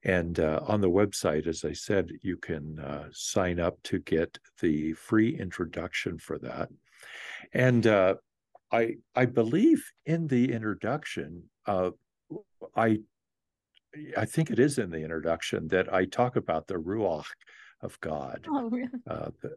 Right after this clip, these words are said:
Speaker 1: the wind of God, the breath of God, as God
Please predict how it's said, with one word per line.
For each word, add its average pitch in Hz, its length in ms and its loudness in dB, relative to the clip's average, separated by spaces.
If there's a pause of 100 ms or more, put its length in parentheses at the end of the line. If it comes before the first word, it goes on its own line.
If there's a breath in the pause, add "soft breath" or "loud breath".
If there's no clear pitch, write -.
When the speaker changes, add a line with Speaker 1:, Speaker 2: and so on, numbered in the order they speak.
(120)
Speaker 1:
the 107 100 6
wind 98 360 2
of 82 160 -2
God, 67 340 -2
the 82 80 -2
breath 82 400 -4
of - 180 -4
God, 73 400 -6
as 78 180 -10
God 76 340 -2